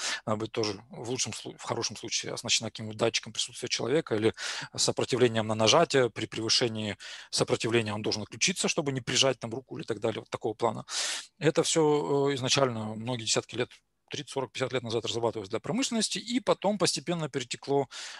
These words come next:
в автомобилиз-, в автомобилизм. А первые, э, версии вот этого стандарта два шесть два шесть два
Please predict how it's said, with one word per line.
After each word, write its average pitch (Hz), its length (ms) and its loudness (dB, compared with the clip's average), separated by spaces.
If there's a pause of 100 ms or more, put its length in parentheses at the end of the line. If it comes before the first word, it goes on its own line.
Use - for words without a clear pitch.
в 123 160 -2
автомобилиз-, 226 1040 -2
в 151 100 -8
автомобилизм. 139 680 0 (440)
А 127 100 0
первые, 135 600 4 (140)
э, 120 200 -2
версии 131 420 4
вот 113 120 -4
этого 113 160 -2
стандарта 117 480 0
два 113 160 -2
шесть 113 200 -2
два 107 100 -2
шесть 110 200 -2
два 110 260 -2